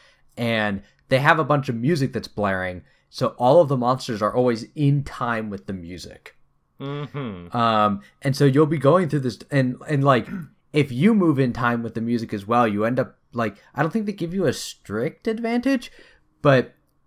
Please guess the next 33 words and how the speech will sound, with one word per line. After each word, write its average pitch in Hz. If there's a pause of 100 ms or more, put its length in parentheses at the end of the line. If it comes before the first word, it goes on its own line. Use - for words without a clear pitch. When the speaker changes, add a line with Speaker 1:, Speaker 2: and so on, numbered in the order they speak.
(140)
Speaker 1:
it's, 143
it's 143
good 139
to, 156
like, 117 (220)
be 135
in 110
the 104
rhythm 95
with 87
the 82
music, 87
and 98
you 107
end 135
up 98
getting 95
into 95
that 85
s-, - (180)
space 92
anyways. 90
Like, 98 (920)
it 147
is 151
a 160
really 143
fun 113
game 95
to 85
play. 90 (100)
Um, 92
it's, 120